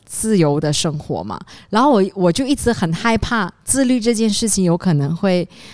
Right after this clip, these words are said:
呃，阻碍到我这样。所以呢，其实我在两三个月前呢，就开始让自己去体验一下我是不是可以做到自律这件事。所以其实呢，那时候开始呢，我就，呃，开始运动，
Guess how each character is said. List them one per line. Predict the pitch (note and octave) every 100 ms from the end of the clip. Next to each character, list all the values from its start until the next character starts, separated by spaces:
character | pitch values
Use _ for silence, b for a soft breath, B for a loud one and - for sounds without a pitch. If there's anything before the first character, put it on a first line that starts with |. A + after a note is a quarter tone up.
| B -
呃， | D3 A2
阻 | D#3 - F3
碍 | - F3+
到 | F3+ F3+ E3+
我 | C#3 G2+
这 | D#3
样。 | D3
所 | F3+ A#3+
以 |
呢， | A#3
其 | F#3
实 | F#3
我 | F#3 D#3
在 | G#3
两 | G#3 D3
三 | C#3 D#3+
个 | F3+
月 | G3+
前 | F#3+ D#3
呢， | D#3+
就 | G#3
开 | F#3+ E3+
始 | - D#3+ G2+ - b b b b _ -
让 | C4+ B3
自 | A3 C4+
己 | G#3+ F#3 G2 - _ _ _ _
去 | - B3+ B3+ B3
体 | - F3
验 | E3+ A#3 A#3
一 | G#3+
下 | A#3
我 | G3 D#3
是 | D#3+ -
不 | A#3+
是 | -
可 | A3+ F#3 F3+
以 | G3+ D#3+
做 | G#3 G3
到 | G3 F#3+
自 | - F#3+
律 | F#3
这 | E3+ F3
件 | E3+ E3
事。 | - - D#3+ - B B B
所 | C#4
以 |
其 | G#3+ A3+
实 | G#3+
呢， | G#3
那 | A#3
时 | A3
候 | G3+
开 | F#3+
始 | F3
呢， | D#3
我 | D#3 D3
就， | D3 G3 G3+
呃， | G3 - B2+
开 | - E3+
始 | -
运 | G3 F3
动， | E3+